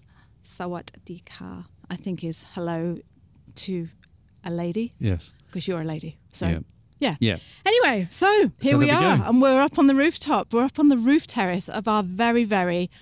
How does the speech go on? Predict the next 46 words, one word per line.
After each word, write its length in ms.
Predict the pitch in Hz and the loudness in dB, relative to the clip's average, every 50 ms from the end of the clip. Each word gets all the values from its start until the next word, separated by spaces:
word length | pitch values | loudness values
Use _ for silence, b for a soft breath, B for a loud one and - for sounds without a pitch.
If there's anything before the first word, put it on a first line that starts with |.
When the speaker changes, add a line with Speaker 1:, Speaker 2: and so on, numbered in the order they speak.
| b b b | b b b
Speaker 1:
posh 540 | - - - 220 180 180 170 - - - - b b b b b | -8 -2 0 2 2 2 0 -2 -4 -4 -6 b b b b b
condo 640 | - - 269 240 233 226 185 170 170 160 170 175 180 - | -4 0 2 4 4 4 2 2 0 0 0 -2 -4 -4
in 100 | - 196 170 | -6 -6 -6
Thailand. 540 | - 160 180 165 160 160 156 151 151 156 - B B B B B B | -4 -4 -4 -4 -4 -4 -4 -6 -6 -8 -8 B B B B B B
We've 180 | 240 247 240 - | 0 0 2 2
got 180 | 240 247 247 - | -2 -2 0 0
so 280 | - - - 277 285 294 | 0 2 2 4 4 4
much 180 | 285 269 - | 4 2 0
to 100 | - 247 | -2 -4
tell 220 | - - 202 180 180 | -4 -2 -2 0 0
you. 200 | 175 180 190 190 | 2 2 2 2
We're 100 | 202 202 | 2 0
gonna 160 | 226 226 226 | 0 0 0
be 80 | 233 233 | 0 0
telling 340 | - - 240 226 220 220 226 | -2 -2 -2 0 2 4 4
you 120 | 214 208 | 4 2
about 380 | 196 - 202 196 190 190 190 - B B B | 0 0 0 0 0 -2 -2 -6 B B B
where 180 | B 196 202 226 | B 0 2 2
we're 80 | 269 | 2
staying 580 | 277 - - 226 185 175 175 175 185 208 247 254 | 2 0 0 -2 -2 -2 -2 -2 -2 0 0 0
and 180 | - 202 190 185 | 0 -2 -2 -2
what 140 | 208 220 - | -2 -2 -2
this 140 | 240 233 - | -2 -4 -2
condo 400 | - - 240 208 202 190 180 175 | -2 -2 0 0 2 2 0 0
is 140 | 170 170 | 0 -2
like 340 | 175 160 156 180 196 208 - | -4 -6 -4 -4 -4 -4 -4
and 200 | - 185 185 190 | -4 -4 -4 -4
Speaker 2:
Yep. 120 | 165 - - | -4 -2 0
Speaker 1:
the 80 | 208 | 0
experience 640 | 208 - - - - - 202 180 175 175 175 160 - | 0 0 -2 -4 -4 -2 -2 -4 -4 -4 -4 -6 -6
of 100 | 170 - | -8 -8
that. 380 | - 160 160 185 240 - - - B B B B B B B B B | -10 -8 -6 -6 -6 -6 -8 -12 B B B B B B B B B
We're 220 | B 226 220 214 - | B 0 2 2 2
gonna 180 | 214 208 208 | 0 0 -2
be 100 | 180 214 | -2 -4
telling 340 | - - - 233 220 208 208 | -4 -4 -2 0 0 2 2
you 60 | 202 | 2
about 180 | 180 190 185 - | 2 0 0 0
the 120 | 196 190 | 0 2
overnight 380 | 196 202 - 220 220 208 - - | 2 2 2 2 0 0 0 -2
train 580 | - - - 254 269 285 220 208 220 233 247 | -4 -4 0 0 2 2 2 2 4 4 4
that 80 | 226 196 | 4 4
we 80 | 196 202 | 0 -2
took 200 | - - 214 - | -2 -2 -4 -4
from 160 | - 190 190 180 | -4 -4 -4 -2
Bangkok 680 | 175 185 180 170 - - 202 190 185 160 123 - - | -2 -2 -4 -4 -4 -2 -2 0 0 0 -2 -6 -6